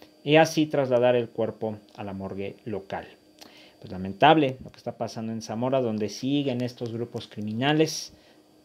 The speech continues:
Viagras, Templarios y hasta Cártel Jalisco.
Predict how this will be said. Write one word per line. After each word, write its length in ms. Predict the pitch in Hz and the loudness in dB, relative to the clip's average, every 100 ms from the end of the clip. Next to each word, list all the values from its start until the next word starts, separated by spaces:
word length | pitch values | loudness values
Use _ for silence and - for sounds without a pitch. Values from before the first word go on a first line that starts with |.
| - | -2
Viagras, 580 | 123 131 131 131 127 - | 4 6 6 2 -2 -10
Templarios 720 | - 98 139 147 147 147 - - _ - | -18 -6 4 4 4 -2 -6 -20 _ -12
y 80 | |
hasta 280 | 110 101 98 | -10 -10 -14
Cártel 380 | - 87 - 95 | -12 -12 -10 -12
Jalisco. 640 | - 104 98 - - - | -10 -14 -14 -14 -16 -16